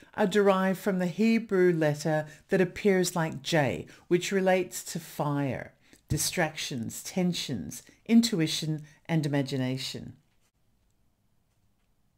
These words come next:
It may actually be more accurate to say intuition versus imagination, because they are two different things. The dog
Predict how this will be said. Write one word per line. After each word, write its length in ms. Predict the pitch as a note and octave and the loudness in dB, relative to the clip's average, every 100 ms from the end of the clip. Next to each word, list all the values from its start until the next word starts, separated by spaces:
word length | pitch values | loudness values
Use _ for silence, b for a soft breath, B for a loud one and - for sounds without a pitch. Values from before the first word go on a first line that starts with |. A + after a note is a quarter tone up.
| _ _ _ - B B | _ _ _ -20 B B
It 140 | G3+ | 4
may 320 | A3 B3+ B3+ A#3+ | 8 8 6 2
actually 600 | - - - D3+ G#2 - B B _ | -4 -2 -4 -4 -8 -10 B B _
be 320 | G3+ F#3+ F#3+ - | 0 2 0 0
more 360 | F3 F#3+ G3 G3 | 0 2 2 0
accurate 500 | F3 E3 - D3 - | -6 -6 -6 -6 -6
to 100 | D#3 | -10
say 400 | - F3 E3 D#3+ B B _ | 0 2 2 -2 B B _
intuition 760 | A3 G#3+ - G3 G3 - E3+ E3 | 2 2 2 0 0 0 0 0
versus 840 | C#3+ E3 D#3+ D3+ D3+ A#2 - - _ | 4 4 4 0 -4 -6 -8 -14 _
imagination, 800 | - C3+ B2+ A#2 A#2+ A2 A#2 B2 | -4 -2 -2 -4 -8 -8 -8 -10
because 320 | B2 D3+ E3+ D#3+ | -8 -4 -4 -2
they 140 | F3 | -4
are 240 | E3+ D3 | -2 -4
two 320 | C3+ - F3 D#3 | -4 -4 -4 -4
different 340 | C#3+ - - | -8 -10 -10
things. 420 | G#2 G2 - - _ _ _ _ _ _ _ _ _ _ _ _ _ _ B B B B B B - | -12 -12 -14 -18 _ _ _ _ _ _ _ _ _ _ _ _ _ _ B B B B B B 2
The 80 | G3+ | 4
dog 480 | A#3+ A3+ B3 B3 | 6 8 8 4